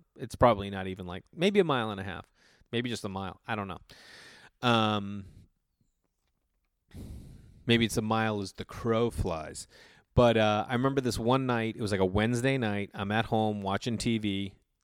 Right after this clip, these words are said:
It's, like, it had to be, like, a winter month, but it wasn't, like, snowing or, like, a blizzard or anything. It was, like, a winter month because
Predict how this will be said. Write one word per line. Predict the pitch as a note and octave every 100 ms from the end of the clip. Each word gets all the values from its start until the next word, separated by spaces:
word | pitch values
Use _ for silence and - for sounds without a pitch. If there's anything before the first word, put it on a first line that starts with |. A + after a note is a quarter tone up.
| _
It's, | G#2 -
like, | G#2 G#2 G2 - - _ _ _ - - _ _ _ _ _ _ _ _
it | D3 C#3
had | C3+ D3 D#3+
to | F3
be, | E3+ F#3 F3+ F3 E3 - - _ _ _
like, | - A2
a |
winter | A2+ B2 C#3 C3
month, | A#2+ B2 D3 -
but | B2
it |
wasn't, | A#2+ B2 C3+
like, | G#2+
snowing | - - A#2+ A2+ G#2+
or, | G#2+
like, | G#2 G2
a |
blizzard | F#2 G#2 G#2 F#2+
or |
anything. | F#2+ F#2
It |
was, | G2+
like, | A2
a |
winter | A#2+ C#3+
month | C#3 C3+ A2+
because | - A2+ - A2 G#2+ -